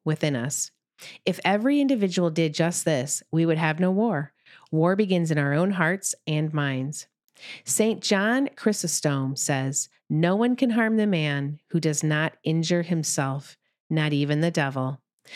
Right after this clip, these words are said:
So we must get to know ourselves and what we are thinking and why, and then change those thoughts if they're not serving us. This is the path to sainthood. The other day, I was in the worst <laughs> mood.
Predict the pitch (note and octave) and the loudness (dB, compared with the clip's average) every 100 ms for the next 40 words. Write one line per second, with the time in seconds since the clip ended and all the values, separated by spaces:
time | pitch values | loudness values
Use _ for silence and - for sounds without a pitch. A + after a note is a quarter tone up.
0 | - - - A3 G#3 G3+ - - G#3 C4+ | -16 -6 2 2 2 -4 -8 0 2 4
1 | E4 D4+ - A#3 - G#3 F#3+ F#3+ F3 - | 2 0 0 0 2 2 4 2 -2 0
2 | D3 D#3 A#3+ D4+ - - F3 E3 F3+ G3 | 0 2 0 -2 -6 -4 0 2 2 2
3 | F#3 F3 - D#3+ D#3+ G#3+ A3+ A#3+ - - | 2 0 0 0 0 0 0 -2 -4 -2
4 | D#3 D3+ C#3+ C#3+ D3 C3+ C#3+ - _ _ | 0 2 2 2 0 -2 -6 -10 _ _
5 | - - - E3 D3+ D#3+ G3+ D4 E4 _ | -20 -12 -2 0 2 2 2 2 -2 _
6 | - - - F#3 G#3 A3+ G#3 - D#3 C#3 | -10 -8 -2 2 4 4 2 2 2 2
7 | - C3+ - - C#3+ D3+ D3+ - - D3 | -2 -2 -2 -2 0 2 0 0 0 0
8 | C#3 B2 B2+ - _ _ - E3 F#3 F#3+ | 0 -2 -4 -8 _ _ -2 0 2 0
9 | E3+ D3 - C#3+ C3+ - - C#3+ G#2+ B2+ | 2 0 0 -2 -4 -6 -2 -2 -2 -4
10 | B2 - _ _ _ - - - - G3+ | -6 -8 _ _ _ -20 -18 -14 -2 0
11 | D#4 A#3+ G3+ E3+ - D#3+ E3 E3+ E3 D3 | 2 2 2 2 0 2 2 2 2 2
12 | D3+ E3+ - - - E3+ C#3+ B2+ C#3 | 2 0 -2 -6 -2 0 2 0 -2